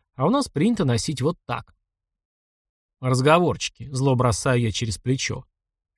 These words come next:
Мне было откровенно не по себе. И от недобрых взглядов нарвских, и вообще.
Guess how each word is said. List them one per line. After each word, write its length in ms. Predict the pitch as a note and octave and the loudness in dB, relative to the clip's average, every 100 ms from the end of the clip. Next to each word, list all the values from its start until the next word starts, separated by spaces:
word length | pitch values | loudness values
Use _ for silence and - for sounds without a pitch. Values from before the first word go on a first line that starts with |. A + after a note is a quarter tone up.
| _ | _
Мне 160 | E3+ B3+ | 2 4
было 160 | A#3+ A3 | 6 4
откровенно 460 | - D#3 D#3+ F3+ | 4 2 4 4
не 100 | D3 | 2
по 140 | C3+ B2+ | 0 -4
себе. 420 | - B2 A2+ - _ _ | -4 -6 -8 -12 _ _
И 80 | C#3 | -2
от 140 | C#3 | 0
недобрых 420 | D#3 D3+ D3+ C3 A#2+ | 0 4 4 4 2
взглядов 460 | B2 C#3+ B2 G2+ | 2 4 4 2
нарвских, 500 | F3+ C4 A#3+ - C#3 | 0 0 -2 -8 -4
и 60 | D3 | 0
вообще. 480 | D3 D3 - B2 | 0 -2 -6 -6